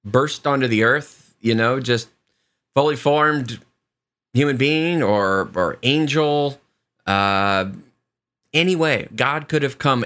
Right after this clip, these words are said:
any way he could have possibly chosen to come. He cou-, he could have just showed up, uh, like the head of a host of angels and wiped out all his enemies right at once. It's, it's all possible. Uh, he's God. He can do whatever he wants.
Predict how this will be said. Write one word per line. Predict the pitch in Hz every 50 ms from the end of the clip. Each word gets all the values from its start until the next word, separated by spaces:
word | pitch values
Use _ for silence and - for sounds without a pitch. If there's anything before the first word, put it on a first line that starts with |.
| - -
any | 120 127 131 139 135 127
way | 120 117 113 117 117 117
he | 113 120 117 113 107
could | - - 123 117
have | 113 110
possibly | - 113 107 107 110 - - - 113 107
chosen | 101 - - 104 104 101 98 104 101
to | 101
come. | 95 - 107 101 98 98
He | 104 107
cou-, | 101 - - - -
he | - 110
could | - - 180 165 -
have | 170 107
just | - 117 110 107 - _ _ _ _ _ _ _ -
showed | - - - - 170 160 147 139 131
up, | 131 139 139 135 - _ _ _ _ _ _ _ _ _ _ _ _ -
uh, | 107 120 120 120 120 127 127 120
like | 123 123 123 123 117 - -
the | - 110 110
head | 104 131 139 143
of | 135 127
a | 127
host | 127 139 131 123 -
of | 131 123
angels | 123 143 160 143 113 107 101 92
and | 98 95 95 92 90 92
wiped | 113 131 143 - - 143
out | 135 135
all | 135 131 131 131
his | 120 127
enemies | 127 127 123 110 95 85 82 90 107
right | 104 98 98
at | 92 76
once. | 92 90 78 - - - - - - -
It's, | - 117 - -
it's | - -
all | 220 226 254
possible. | 208 131 117 113 - - 95 104 123 156 - - _ _ _ _ _ _ _
Uh, | - 117 131
he's | 135 165 160
God. | 135 185 190 - - - 95
He | 120
can | 123 151 147
do | 151 147
whatever | 143 147 151 139 143
he | 139
wants. | 147 170 147 117 117 120 - - -